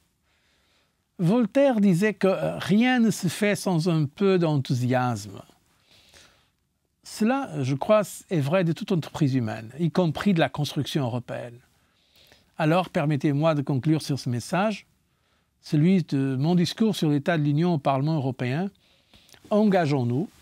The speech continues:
Si l'Europe ne vous plaît pas comme elle est, améliorez-la, mais ne vous détournez pas de l'Europe.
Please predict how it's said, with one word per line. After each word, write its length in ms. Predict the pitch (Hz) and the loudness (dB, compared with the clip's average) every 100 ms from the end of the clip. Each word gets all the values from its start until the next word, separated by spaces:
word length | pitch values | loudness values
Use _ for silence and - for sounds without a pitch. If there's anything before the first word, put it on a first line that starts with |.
| _ _ _ _ _ _ _ _ | _ _ _ _ _ _ _ _
Si 260 | - - 208 | -20 -4 2
l'Europe 420 | 202 180 233 262 | 2 4 0 2
ne 100 | 208 | 2
vous 160 | 175 190 | 4 2
plaît 200 | 185 185 | 2 0
pas 200 | - 185 | 0 -2
comme 200 | 185 165 | 0 2
elle 140 | 147 | 2
est, 180 | 156 170 | 2 0
améliorez-la, 920 | 185 160 170 196 170 143 143 139 185 - _ _ _ _ _ | 0 2 4 4 2 0 0 0 -2 -6 _ _ _ _ _
mais 360 | 190 170 202 277 _ _ _ | 0 2 2 -2 _ _ _
ne 180 | 190 175 | 2 4
vous 200 | 170 214 | 6 4
détournez 420 | 233 165 170 160 | 2 2 0 0
pas 220 | 151 - 156 | 0 -2 -2
de 80 | |
l'Europe. 420 | 143 131 131 - | -2 -2 -4 -8